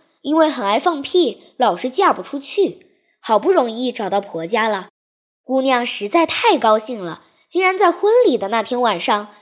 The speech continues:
放了一个比平时都大的屁。睡在一边的新郎被这阵风吹得飞了起来，围着屋子转了七圈半，昏死过去。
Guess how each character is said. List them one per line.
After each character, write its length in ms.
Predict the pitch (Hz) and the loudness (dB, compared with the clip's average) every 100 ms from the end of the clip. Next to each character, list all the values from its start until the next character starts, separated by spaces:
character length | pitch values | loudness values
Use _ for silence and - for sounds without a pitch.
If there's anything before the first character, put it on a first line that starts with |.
| - | -4
放 160 | 330 294 | 0 0
了 100 | 240 | -2
一 140 | 233 | -2
个 200 | 262 285 | 2 2
比 140 | 226 | 0
平 260 | 196 - 220 | -12 -12 -6
时 160 | 262 302 | -4 0
都 220 | 403 494 | 4 6
大 200 | 480 320 | 6 2
的 100 | 196 | -2
屁。 480 | - - 185 - _ _ _ _ | -8 -12 -12 -14 _ _ _ _
睡 200 | - 359 | 0 2
在 140 | 311 302 | 4 2
一 80 | |
边 180 | 269 311 | 0 -2
的 100 | 302 | -2
新 200 | 269 330 | -4 -4
郎 380 | 359 240 226 - | 0 0 0 -6
被 120 | 285 285 | -4 -2
这 120 | 277 | -2
阵 180 | 247 233 | -4 -4
风 240 | 277 285 | -6 -6
吹 280 | 285 - 370 | -8 -6 -2
得 80 | 311 | -2
飞 160 | 339 440 523 | 2 4 4
了 60 | |
起 180 | 262 - | 2 -4
来， 260 | 170 147 _ _ _ - | -8 -8 _ _ _ 0
围 120 | 277 | 2
着 120 | 320 | 2
屋 200 | 311 349 | 2 0
子 180 | 330 269 | 2 2
转 180 | 339 277 | 2 2
了 120 | 202 | 0
七 300 | - - 370 | -2 -4 -2
圈 200 | 392 415 415 | 0 0 2
半， 460 | 466 175 - _ | 0 0 -8 _
昏 300 | _ - 269 | _ 0 0
死 180 | 269 - | -2 -8
过 200 | 175 185 | -4 -2
去。 420 | 170 - 156 - | -2 -6 -10 -16